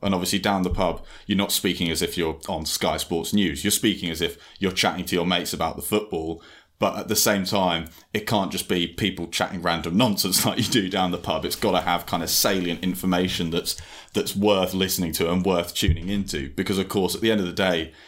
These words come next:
this is information that I've pulled from other places. I've got it from, like, the Liverpool Echo, who do all sorts of articles about the club. I've got it from press conferences. I've got it from watching the games myself. So people can always go and find this information somewhere else. Th-, th-, there's nothing stopping them going and finding it from the same sources that I'm getting it from.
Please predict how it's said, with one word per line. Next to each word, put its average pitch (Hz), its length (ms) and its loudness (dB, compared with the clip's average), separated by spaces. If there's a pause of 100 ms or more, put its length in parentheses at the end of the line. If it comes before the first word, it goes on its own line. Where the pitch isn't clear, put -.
(280)
this 110 160 2
is 95 120 0
information 92 540 2
that 87 100 2
I've 82 260 0
pulled 104 320 0
from 101 180 2
other 90 140 2
places. 101 480 0
I've 85 100 -8
got 90 140 0
it 78 140 -6
from, 85 160 -6
like, 76 300 -2
the 95 80 -2
Liverpool 82 460 0
Echo, 85 460 0
who 82 120 -6
do - 140 -10
all 73 160 -8
sorts 80 360 -4
of - 80 -4
articles 80 360 -4
about 85 200 -4
the 87 60 -12
club. 107 300 0
I've 101 120 -2
got 87 100 -2
it 90 100 -4
from 85 200 -6
press - 240 0
conferences. 104 760 0 (300)
I've 98 80 -2
got 95 140 2
it - 80 -2
from 92 160 2
watching 101 280 0
the 90 60 2
games 92 340 2
myself. 92 560 2
So 92 440 4 (180)
people 135 240 2
can 120 140 4
always 113 240 6
go 104 260 4
and 98 120 2
find 90 280 0
this 85 140 0
information 87 520 -2
somewhere 85 360 0
else. 73 380 -2
Th-, 90 300 -6
th-, 92 140 -2
there's 95 220 2
nothing 104 320 2
stopping 90 340 0
them 87 160 0
going 90 260 2
and 87 80 -2
finding 87 220 0
it - 60 -8
from - 80 -4
the 87 80 0
same 92 240 0
sources 85 380 -2
that - 140 -6
I'm 95 240 2
getting 90 320 0
it 67 140 -6
from. 71 380 -6